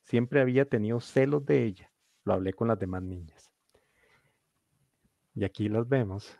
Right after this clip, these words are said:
en el día de la fiesta. Muy bien. Este es, en es-, muy bien. Este mes tenemos, tenemos a dos. Tenemos a dos cum-, a do-, ah, tenemos a dos cumpleañeros, perdón.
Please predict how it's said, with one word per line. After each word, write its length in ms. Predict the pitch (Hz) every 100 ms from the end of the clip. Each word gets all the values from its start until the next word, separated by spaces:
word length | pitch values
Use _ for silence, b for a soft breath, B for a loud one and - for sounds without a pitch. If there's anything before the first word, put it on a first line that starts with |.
| 185
en 140 | 117
el 120 | 98
día 180 | 90 82
de 80 | 80
la 80 | 85
fiesta. 500 | 151 202 - 151 - - _ _ _ _ _ _ _ _ _
Muy 160 | - 190
bien. 340 | 185 139 107 - _ _ _ _
Este 200 | 151 151
es, 220 | 202 - - -
en 220 | 123 127
es-, 320 | 175 - - _
muy 220 | 143 156
bien. 220 | 151 110 -
Este 260 | 139 -
mes 220 | 185 185 -
tenemos, 600 | 208 180 147 113 127 _ _ _ _ _ _ _ _ _ _ _ _ _ _ _ _ _ _ _ _ _ _ _ _ _ _
tenemos 540 | 98 104 107 135 - - _ _ _ _ _ _ _ _ _ _
a 160 | 123
dos. 440 | 123 104 - - _ _ _ _ _ _
Tenemos 420 | 104 95 104 123
a 100 | 120
dos 440 | 123 131 139 - -
cum-, 220 | 131 113 - _ _
a 100 | -
do-, 140 | 120 160
ah, 240 | 175 180
tenemos 320 | 143 135 160
a 80 | 180
dos 180 | 135 160
cumpleañeros, 540 | 190 156 135 123 104
perdón. 300 | - 101 98